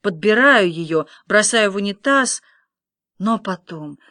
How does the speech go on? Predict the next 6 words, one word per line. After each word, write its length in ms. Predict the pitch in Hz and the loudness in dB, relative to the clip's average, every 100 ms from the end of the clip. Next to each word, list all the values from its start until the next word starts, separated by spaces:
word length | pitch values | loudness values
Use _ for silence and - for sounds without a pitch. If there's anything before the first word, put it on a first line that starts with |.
| _ | _
чувствую 380 | - 247 226 220 | -6 -6 -4 -6
себя 280 | 214 202 208 | -4 -4 -4
таким 340 | 214 208 277 | -6 -2 -2
сентиментальным. 1000 | 254 254 254 247 240 240 180 147 127 - - _ _ _ _ _ _ _ _ _ _ _ _ _ _ _ _ _ _ _ _ _ _ _ _ _ _ _ _ _ _ _ | 0 -2 -2 0 -2 -4 -12 -10 -14 -18 -20 _ _ _ _ _ _ _ _ _ _ _ _ _ _ _ _ _ _ _ _ _ _ _ _ _ _ _ _ _ _ _
Наступило 500 | 190 190 254 339 320 | -10 -8 -4 -2 0
молчание. 840 | 254 233 - 165 147 147 151 156 | -2 -4 -6 -8 -10 -12 -14 -18